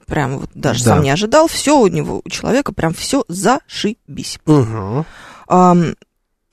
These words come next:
Speaker 1: он работает сейчас в регионе, не в Москве.
Speaker 2: Мгм.
Speaker 1: М,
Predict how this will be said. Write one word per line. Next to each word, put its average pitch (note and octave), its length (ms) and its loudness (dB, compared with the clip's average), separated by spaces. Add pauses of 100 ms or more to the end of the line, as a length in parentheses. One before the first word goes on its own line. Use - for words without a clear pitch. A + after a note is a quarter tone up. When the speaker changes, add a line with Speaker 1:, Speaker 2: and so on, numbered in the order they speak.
(140)
Speaker 1:
он G#3+ 180 4
работает F#3 380 2
сейчас - 340 -6
в C#3 640 -4
регионе, D4 500 -2 (220)
не D#3 140 -2
в F#3 80 -8
Москве. C4 320 -6 (280)
Speaker 2:
Мгм. G#2+ 460 -2
Speaker 1:
М, G#3 580 6